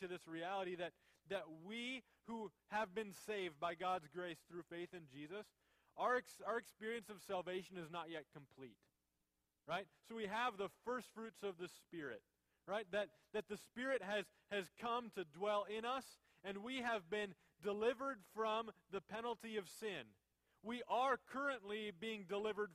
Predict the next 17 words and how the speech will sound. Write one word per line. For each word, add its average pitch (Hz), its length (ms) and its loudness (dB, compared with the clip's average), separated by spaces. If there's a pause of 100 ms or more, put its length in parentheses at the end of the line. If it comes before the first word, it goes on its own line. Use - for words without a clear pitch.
(100)
from 214 380 4
the 190 80 -4
power 226 500 2
of 156 140 0 (180)
sin. 120 240 -8 (680)
And 208 200 -2
we 233 100 -2
will 240 380 6
one 240 320 2
day 170 320 0 (200)
be 208 140 -4
delivered 202 460 0
from 196 160 -4
even 190 240 -4
the 175 80 -8
presence 175 440 -2
of 135 120 -8